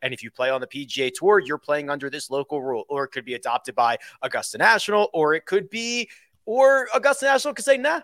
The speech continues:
we, we, we don't want anything to do with this. Use, use the regular balls, use the old balls," right? So this is an attempt to, uh, which I, I don't think would happen, but an attempt to only address, uh, ball, golf balls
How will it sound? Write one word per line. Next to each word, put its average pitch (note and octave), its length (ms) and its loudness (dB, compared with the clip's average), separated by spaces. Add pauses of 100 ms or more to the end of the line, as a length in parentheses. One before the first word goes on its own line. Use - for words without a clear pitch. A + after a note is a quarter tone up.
(160)
we, G#3+ 260 -6
we, G3+ 180 -6
we C4+ 100 -4
don't D4 100 0
want B3 120 4
anything C4+ 200 2
to C#4 60 -14
do E4+ 80 -4
with F#4+ 100 -2
this. E3 180 -2
Use, A#3+ 260 -6
use A#3 260 -6
the B3+ 100 -4
regular C#4 380 2
balls, C#3+ 320 2
use A3+ 200 -6
the A3 120 -2
old C4 260 4
balls," B2 320 4
right? G3 220 4
So G#3+ 100 -2
this B3+ 260 -4
is B3 280 -4 (400)
an F#3+ 120 4
attempt G3 560 -4 (140)
to, F#3 720 -2
uh, D#3 180 4
which F#3+ 160 -2
I, F#3 160 6
I D#3 80 4
don't D3 160 -2
think C3+ 140 -6
would A2+ 80 -4
happen, C3 360 -4
but E3+ 180 2 (280)
an F3 120 0
attempt G#3 500 -6
to F#3+ 260 -14
only A#3+ 400 0
address, F3 920 2 (720)
uh, C#3+ 400 4 (640)
ball, G3 480 10
golf A3 260 8
balls D3 380 4